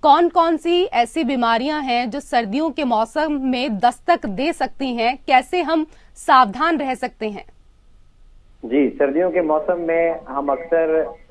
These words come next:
Speaker 2: अ, वायरल या विषाणु के संक्रमण से पीड़ित होते हैं, जिसमें गले की समस्या है, हमारे श्वसन संस्थान की समस्या है।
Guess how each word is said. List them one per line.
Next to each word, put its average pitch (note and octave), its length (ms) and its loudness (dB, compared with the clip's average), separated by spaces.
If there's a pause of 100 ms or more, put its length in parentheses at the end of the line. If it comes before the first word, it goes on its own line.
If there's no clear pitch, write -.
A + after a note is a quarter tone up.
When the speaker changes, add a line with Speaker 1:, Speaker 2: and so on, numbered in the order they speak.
(400)
Speaker 2:
अ, C3+ 120 4
वायरल C#3 800 0
या B2 140 2
विषाणु C3 420 -4
के D#3+ 140 -4
संक्रमण C#3 500 -4
से D3 180 -4
पीड़ित B2 340 -2
होते G#2+ 240 -8
हैं, F#2 100 -14 (200)
जिसमें B2 320 -6
गले C3+ 200 2
की C#3+ 100 -6
समस्या C3 500 -2
है, B2 380 0 (420)
हमारे C3 600 2
श्वसन D#3 280 2
संस्थान D#3 520 -4
की E3+ 100 -4
समस्या B2 440 -4
है। E2+ 360 -10